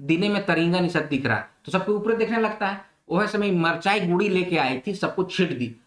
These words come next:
तो सबका आंख परपराने लग गया। ठीक है, और वह समय ये विनती करती है देवी देवतागण से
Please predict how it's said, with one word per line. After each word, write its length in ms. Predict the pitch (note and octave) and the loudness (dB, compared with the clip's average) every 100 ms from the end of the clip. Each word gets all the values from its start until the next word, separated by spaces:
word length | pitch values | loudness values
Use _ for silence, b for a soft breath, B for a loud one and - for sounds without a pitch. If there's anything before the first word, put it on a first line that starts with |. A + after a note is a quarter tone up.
| _ | _
तो 60 | C#3+ | -6
सबका 280 | D#3+ - G3 | -4 0 0
आंख 340 | - F#3+ - | 2 0 2
परपराने 420 | - G#3 A#3 C4 D4 | 0 2 2 2 2
लग 200 | C4+ A3+ | 0 2
गया। 220 | A3+ A3 - _ _ - | 2 0 -8 _ _ -4
ठीक 120 | A#3 | 0
है, 240 | G3+ B2 - - - | 0 -2 -6 -10 -2
और 180 | E3 - | -2 2
वह 200 | F#3+ C#4 | 2 2
समय 340 | B3+ A3 G#3+ F#3+ - - | 0 0 -2 -4 -8 -4
ये 80 | F#3+ | -2
विनती 380 | E3 E3+ E3+ | 2 2 2
करती 360 | A#3+ G#3 - D3+ | 2 2 2 0
है 100 | D3 | 2
देवी 220 | D3+ D3+ | 2 0
देवतागण 540 | C#3+ C3+ C#3+ C#3+ C#3 C3 | 0 -2 0 0 0 0
से 200 | A3 | 0